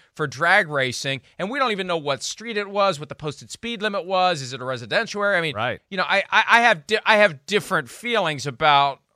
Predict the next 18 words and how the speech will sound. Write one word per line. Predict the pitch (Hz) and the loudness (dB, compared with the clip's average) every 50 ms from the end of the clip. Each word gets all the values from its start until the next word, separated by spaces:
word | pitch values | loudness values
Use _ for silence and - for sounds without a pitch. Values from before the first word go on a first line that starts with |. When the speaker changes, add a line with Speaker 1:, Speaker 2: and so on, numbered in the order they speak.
| _ 98 98 | _ _ -20
Speaker 1:
whether | 139 165 156 175 170 160 | -16 -4 -2 0 0 0
or | 156 160 | 0 0
not | 160 156 | -2 -2
I'm | 147 | -2
gonna | 143 147 135 127 | -2 -4 -4 0
wag | 143 160 156 151 131 | 4 4 4 4 2
a | 127 | 0
finger | - - 220 233 220 175 151 | -6 -6 -6 -4 -2 -2 -2
at | 147 - | -2 -4
somebody | - 156 147 139 139 135 | -6 -8 -8 -6 -6 -6
based | 147 147 143 - | -6 -6 -6 -6
upon | 135 - - 143 139 131 123 120 | -10 -10 -6 -4 -2 -2 -4 -4
where | 120 143 151 151 151 | -4 -2 0 0 0
this | 139 143 127 - | -2 -4 -8 -6
kind | - 139 123 117 | -6 -6 -6 -6
of | - | -6
stuff | - 123 110 98 | -6 -6 -6 -4
happens. | 113 175 196 185 156 - 120 110 117 143 - | 0 2 2 2 2 0 -4 -10 -10 -12 -16